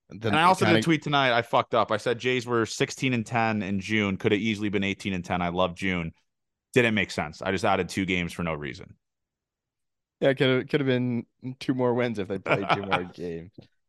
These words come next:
Speaker 1: Uh, how much of Johnny's reputation was on the line when he almost blew the game tonight?
Speaker 2: Yeah,
Speaker 1: Lot.
Speaker 2: that would have been, uh,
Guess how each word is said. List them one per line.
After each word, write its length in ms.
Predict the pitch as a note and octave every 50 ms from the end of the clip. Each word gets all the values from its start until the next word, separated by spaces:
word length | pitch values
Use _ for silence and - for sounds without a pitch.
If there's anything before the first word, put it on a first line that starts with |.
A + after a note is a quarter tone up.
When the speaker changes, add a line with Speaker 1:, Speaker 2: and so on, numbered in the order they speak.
| _ _ _ -
Speaker 1:
Uh, 260 | A2 A2+ A2+ A2+ A2
how 160 | G#2 - C3
much 180 | B2+ C3+ C3 C3
of 60 | C3
Johnny's 360 | B2 C3 B2 A#2 A#2 A#2 A2+
reputation 580 | A#2 A2 G#2 A2 A2 - B2 A2 G#2 - - A2+
was 100 | G#2 G2+
on 100 | G2+ G2+
the 80 | G2+ F#2+
line 300 | F#2+ F#2+ F#2+ F#2+ G2 G2
when 100 | F#2+ G2
he 80 | G2
almost 300 | F2+ F#2 G2 F#2 F2 -
blew 140 | - G2+ F#2+
the 60 | G2 F#2
game 260 | F2+ F2 F2 F2 E2+
tonight? 360 | - F2 E2 D2+ C#2+ C#2+ - _ _ _ _ _ _ _ _ _ _ _ _ _ _ _ _ _ _ _ _ _ _ _ _ _ _ _ _ _ _ _ _ _ _ _ _ _ _
Speaker 2:
Yeah, 280 | A#2+ B2 C3 C3 F#2 F2+
Speaker 1:
Lot. 80 | E2 C#3
Speaker 2:
that 140 | C#3 C#3
would 160 | C#3 C#3 C#3 C3+
have 60 | A#2
been, 340 | C3 B2 A#2+ A#2+ A2+ - -
uh, 380 | G#2+ G#2+ G2+ G2 F#2+ F#2+ F2+